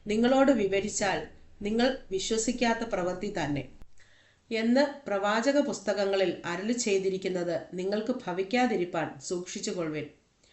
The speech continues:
അവർ പള്ളി വിട്ടു പോകുമ്പോൾ പിറ്റേ ശബ്ബത്തിൽ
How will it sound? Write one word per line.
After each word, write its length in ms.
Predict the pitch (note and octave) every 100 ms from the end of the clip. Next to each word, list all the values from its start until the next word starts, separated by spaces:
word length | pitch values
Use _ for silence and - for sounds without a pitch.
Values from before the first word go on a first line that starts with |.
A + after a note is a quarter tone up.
| _ - _
അവർ 240 | - A3 C#4 C4+
പള്ളി 340 | G#3+ G3+ C4+
വിട്ടു 260 | B3+ A#3+ A#3
പോകുമ്പോൾ 640 | G3+ F3+ F3+ F#3+ F3 D3+ D3+ -
പിറ്റേ 340 | - F#3+ A#3+ C4
ശബ്ബത്തിൽ 560 | B3+ G3 F3 F#3 F3